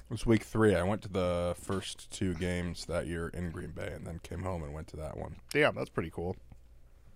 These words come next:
Speaker 2: But yeah, it was like, it was very clear at some point there were gonna be ramifications. And that, you know,
Speaker 1: Yeah.
Speaker 2: there you go. I mean, how long was it after that result before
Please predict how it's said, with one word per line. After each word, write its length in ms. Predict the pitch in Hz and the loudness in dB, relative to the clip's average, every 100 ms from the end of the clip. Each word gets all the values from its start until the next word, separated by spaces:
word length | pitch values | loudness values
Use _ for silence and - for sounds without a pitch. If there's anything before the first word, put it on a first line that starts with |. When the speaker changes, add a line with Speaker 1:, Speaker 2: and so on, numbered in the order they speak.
| - | -2
Speaker 2:
But 120 | 180 | 4
yeah, 180 | 220 202 | 10 12
it 40 | 120 | 12
was 120 | 123 | 10
like, 140 | 117 | 6
it 880 | - - - - - - - - - 180 | 4 -12 -20 -20 -20 -20 -20 -20 -2 2
was 100 | 160 | 6
very 280 | 269 269 | 8 8
clear 420 | - - 202 147 123 | 6 6 10 12 10
at 100 | - | 10
some 240 | 147 135 | 8 8
point 400 | - 117 104 104 - 120 | 4 4 4 2 -4 0
there 100 | 127 | 6
were 80 | 113 | 8
gonna 120 | 110 101 | 8 4
be 120 | 104 | 6
ramifications. 1000 | 101 98 87 - 101 - - - - - - - - - | 6 6 2 -2 -2 -2 -2 -4 -6 -8 -14 -20 -20 2
And 220 | 107 117 | 6 10
that, 320 | 127 127 123 - - - - - - | 12 12 12 10 0 -6 -8 -16 -2
you 160 | 127 98 | 4 4
know, 220 | 82 - - - - - - - - - - - - - | 4 0 -8 -16 -20 -20 -20 -20 -20 -20 -20 -20 -10 -4
Speaker 1:
Yeah. 140 | 92 | 4
Speaker 2:
there 140 | 110 | 6
you 60 | 113 | 8
go. 140 | 110 120 | 6 6
I 80 | 120 | 6
mean, 140 | 113 | 10
how 160 | 131 135 | 12 12
long 280 | 131 127 120 | 12 12 10
was 180 | 110 107 | 8 8
it 100 | 101 | 8
after 280 | 101 - | 6 4
that 180 | 101 95 | 4 4
result 460 | 101 90 98 95 - | 2 4 4 4 0
before 460 | 98 98 95 95 | 0 2 2 0